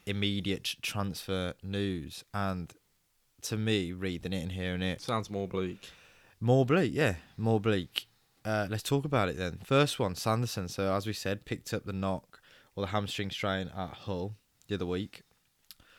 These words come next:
Speaker 1: Um, and yeah, linked to Rangers. So apparently Rangers are eyeing up a permanent transfer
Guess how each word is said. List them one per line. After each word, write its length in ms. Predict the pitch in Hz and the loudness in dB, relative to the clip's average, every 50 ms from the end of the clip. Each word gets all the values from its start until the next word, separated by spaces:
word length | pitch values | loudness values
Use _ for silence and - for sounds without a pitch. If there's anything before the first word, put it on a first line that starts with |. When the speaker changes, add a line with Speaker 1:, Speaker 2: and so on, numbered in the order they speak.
| - - - _ _ _ _ _ - - | -20 -20 -20 _ _ _ _ _ -2 2
Speaker 1:
Um, 640 | 95 95 95 95 95 95 95 95 92 95 98 92 - - - - - - _ _ _ - | 4 6 6 8 8 8 6 6 4 2 0 -2 -6 -10 -18 -20 -20 -20 _ _ _ -2
and 160 | 113 110 110 | 0 0 2
yeah, 300 | 107 117 160 196 160 95 85 - - - | 2 4 4 4 2 0 -2 -8 -14 -6
linked 420 | 107 110 113 127 135 131 - - - _ - | 0 4 4 4 4 2 -2 -10 -12 _ -8
to 340 | - - 123 117 117 117 - - | -2 0 2 2 2 2 0 -4
Rangers. 960 | - 98 95 101 101 110 131 143 147 147 135 127 110 85 - - - - - - _ _ - - - - - - _ _ _ _ _ _ | -8 -4 0 0 2 2 4 4 2 2 2 2 0 0 -2 -6 -10 -12 -12 -16 _ _ -20 -20 -20 -20 -20 -20 _ _ _ _ _ _
So 160 | - - 120 | 0 2 2
apparently 420 | 113 - - 127 127 120 110 113 | 2 4 4 4 4 6 4 4
Rangers 460 | 107 104 110 110 117 117 117 110 104 101 | 4 4 6 6 6 6 4 2 2 2
are 80 | 104 | 4
eyeing 200 | 104 104 104 101 | 4 4 4 2
up 100 | 98 - | 0 -4
a 40 | 98 | -6
permanent 500 | 92 - 113 110 107 101 101 101 95 82 | -2 2 4 4 6 4 4 0 -2 -2
transfer 720 | - - 101 98 87 - - - - 98 92 90 90 - | -4 -4 -2 -4 -4 -6 -8 -4 0 0 2 2 2 0